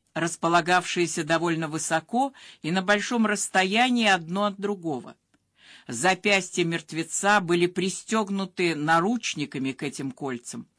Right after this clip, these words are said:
так что он стоял, разбросав руки, точно распятый. Ноги его, как и у Христа,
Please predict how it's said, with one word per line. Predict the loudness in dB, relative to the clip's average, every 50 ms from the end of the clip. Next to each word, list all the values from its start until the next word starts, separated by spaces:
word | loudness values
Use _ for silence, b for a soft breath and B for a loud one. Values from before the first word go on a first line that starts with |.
| B B B B B B
так | 0 0 0 0
что | -2 0 2 2
он | 2 0 -2
стоял, | -6 -2 2 2 2 4 4 6 6 6 6 4 0 -2
разбросав | -4 -2 -2 -2 -2 -2 0 0 0 0 0 2 2 2 2 2 -2
руки, | -2 0 0 -2 -2 -2 -6 -6
точно | -4 -4 -6 -4 -4 -6 -4 -2 -2
распятый. | -2 -2 -4 -6 -8 -6 -6 -6 -6 -6 -10 -16 -16 -16 _ _ _ _ _ _ _ _ b b b b b b b b
Ноги | b -4 -2 2 4 4 4 4 2 2 0
его, | -2 -2 0 0 -2 -2 -2
как | -2 0 2 2 2 0 -4
и | -4
у | -4 -4
Христа, | -4 -6 -6 -6 -6 -6 -8 -4 0 2 4 4 4 0